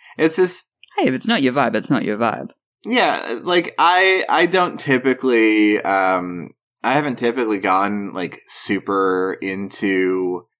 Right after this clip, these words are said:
Speaker 1: like, real instruments and, uh, especially acoustic stuff. Uh,
Speaker 2: Mm.
Speaker 1: and it's something that you've, like,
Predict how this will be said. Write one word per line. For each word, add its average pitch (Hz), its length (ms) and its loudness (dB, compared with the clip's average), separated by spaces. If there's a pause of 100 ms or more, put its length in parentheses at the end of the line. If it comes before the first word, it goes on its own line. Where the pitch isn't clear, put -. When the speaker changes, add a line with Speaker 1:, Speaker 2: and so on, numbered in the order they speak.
Speaker 1:
like, 85 320 -6
real 110 440 0
instruments 104 1120 -2
and, 90 720 -4 (420)
uh, 95 160 -6
especially 113 540 0
acoustic 101 640 -2
stuff. 139 580 -2 (300)
Uh, 101 220 2 (280)
Speaker 2:
Mm. - 40 -14 (320)
Speaker 1:
and 117 640 -2 (680)
it's 127 200 0
something 156 340 0
that 143 120 2
you've, 123 380 0
like, 110 400 0